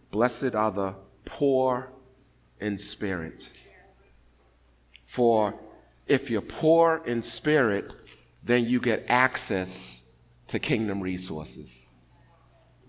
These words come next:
I looked that scripture up in a few different versions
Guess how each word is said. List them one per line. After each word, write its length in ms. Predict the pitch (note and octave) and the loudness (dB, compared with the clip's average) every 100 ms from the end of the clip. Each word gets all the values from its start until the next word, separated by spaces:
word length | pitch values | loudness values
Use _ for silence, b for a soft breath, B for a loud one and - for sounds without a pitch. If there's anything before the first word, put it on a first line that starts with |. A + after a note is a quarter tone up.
| - _ _ _ _ _ _ _ _ _ _ _ _ _ _ _ _ | -20 _ _ _ _ _ _ _ _ _ _ _ _ _ _ _ _
I 60 | - | 0
looked 240 | C3+ F3+ | 4 4
that 400 | F3 C#3+ - - | 6 6 4 -6
scripture 440 | - - D3 - B2+ | -8 0 0 2 0
up 140 | A#2 | 0
in 220 | - G#2+ G#2 | -2 0 -2
a 60 | |
few 260 | G2 C3+ C3 | 0 2 4
different 360 | A#2+ B2+ A#2+ | 4 2 0
versions 720 | G#2 B2+ B2 G#2 G2 G2 - | 4 6 6 4 -4 -4 -10